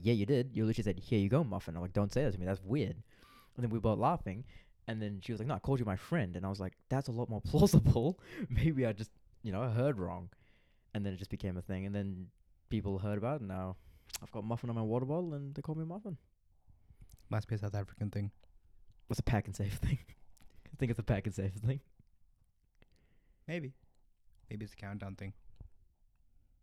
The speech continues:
Speaker 1: Bro, I don't, I don't, I had, like, two friends in Countdown. <laughs>
Speaker 2: <laughs>
Speaker 1: And
Speaker 2: But one of them was called Muffin.
Speaker 1: <laughs> Huh? Nah, bro, like, I, I had, like, two friends in, uh, Countdown, and, oh, actually,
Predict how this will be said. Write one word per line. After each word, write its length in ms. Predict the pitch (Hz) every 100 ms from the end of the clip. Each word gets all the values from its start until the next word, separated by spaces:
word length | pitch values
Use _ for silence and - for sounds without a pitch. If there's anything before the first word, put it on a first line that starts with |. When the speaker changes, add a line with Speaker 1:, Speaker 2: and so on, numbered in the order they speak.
| _ - -
Speaker 1:
Bro, 120 | 101
I 60 | 82
don't, 120 | 95 -
I 80 | 95
don't, 260 | 98 104
I 20 | 101
had, 200 | 123 113
like, 160 | -
two 220 | - 95
friends 280 | 92 85 85
in 80 | 80
Countdown. 340 | - 82 87 -
<laughs> 40 | - - - -
Speaker 2:
<laughs> 640 | - 139 - - 294 240
Speaker 1:
And 200 | 143 139 - 311 - - 208
Speaker 2:
But 140 | 101
one 160 | 101 107
of 60 |
them 100 | 120
was 100 | 120
called 180 | - 135
Muffin. 320 | 127 - 131 -
Speaker 1:
<laughs> 120 | -
Huh? 200 | 143 165 220 -
Nah, 240 | 156 156
bro, 180 | 135 120
like, 140 | 113
I, 180 | 107 120
I 20 | 135
had, 80 |
like, 100 | 151
two 140 | - 135
friends 200 | 127 110
in, 80 | - -
uh, 200 | 107 104 -
Countdown, 460 | - 107 98 90 90
and, 420 | 92 95 92 92 95 - - - _ - -
oh, 140 | 113
actually, 340 | 104 - 92